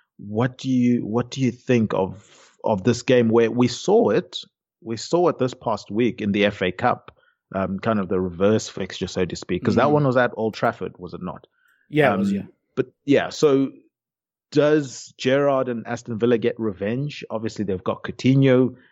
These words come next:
Speaker 1: that's signed. They've got Digne. You me-, you mentioned him earlier. He's signed as well. There's a feel-good factor at Villa at the moment. And then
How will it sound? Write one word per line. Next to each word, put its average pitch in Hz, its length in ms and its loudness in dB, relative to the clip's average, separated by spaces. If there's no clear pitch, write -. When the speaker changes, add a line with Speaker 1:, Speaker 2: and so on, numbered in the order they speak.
Speaker 1:
that's 117 240 0
signed. 123 480 2
They've 95 220 0
got 98 500 -4
Digne. 127 640 2
You 107 240 -4
me-, 107 220 -2
you 107 160 0
mentioned 107 360 0
him 95 140 0
earlier. 110 320 4
He's 123 340 4
signed 120 360 2
as 92 100 -2
well. 107 460 -2
There's 180 140 2
a 202 60 4
feel-good 240 600 2
factor - 440 -4
at 87 180 -6
Villa 92 280 0
at 85 100 -12
the 85 80 -8
moment. 87 420 -2
And 139 120 4
then 156 300 4